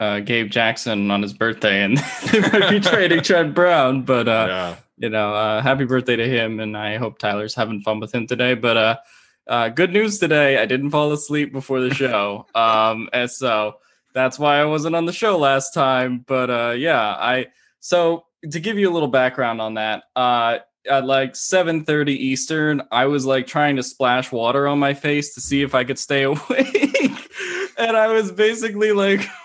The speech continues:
Speaker 1: <laughs> waterboarding myself to try to, <laughs> like, stay away from the show.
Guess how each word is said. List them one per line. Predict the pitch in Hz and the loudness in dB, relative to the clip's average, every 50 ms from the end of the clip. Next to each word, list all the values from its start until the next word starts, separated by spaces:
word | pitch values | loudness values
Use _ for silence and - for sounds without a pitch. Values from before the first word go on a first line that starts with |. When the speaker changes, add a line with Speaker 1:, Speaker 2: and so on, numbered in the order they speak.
| - - - - - _ _ | -20 -20 -20 -20 -20 _ _
Speaker 1:
<laughs> | - 269 - - 392 - - _ _ - 370 359 339 339 - | -4 -4 -4 -4 -8 -8 -10 _ _ -8 -6 -6 -6 -6 -4
waterboarding | 202 196 196 196 190 202 214 202 180 208 214 214 208 214 208 | -2 2 2 4 4 4 2 2 2 2 4 4 4 2 2
myself | 208 208 202 196 208 202 208 214 208 202 208 220 - - | 2 2 2 2 0 0 0 0 0 0 0 -2 -4 -6
to | - 302 277 | -8 -8 -8
try | - - 311 196 190 190 190 | -4 0 2 2 4 4 2
to, | 196 196 - 285 254 - | 2 0 0 0 0 0
<laughs> | - | 0
like, | 294 262 233 - - | 0 0 0 -2 -6
stay | - - - 190 185 | -12 -6 -4 -4 -2
away | 180 175 175 175 | -2 -2 -2 -2
from | 160 160 | -4 -6
the | 156 165 | -10 -8
show. | - 165 160 156 156 147 | -2 0 0 0 0 -2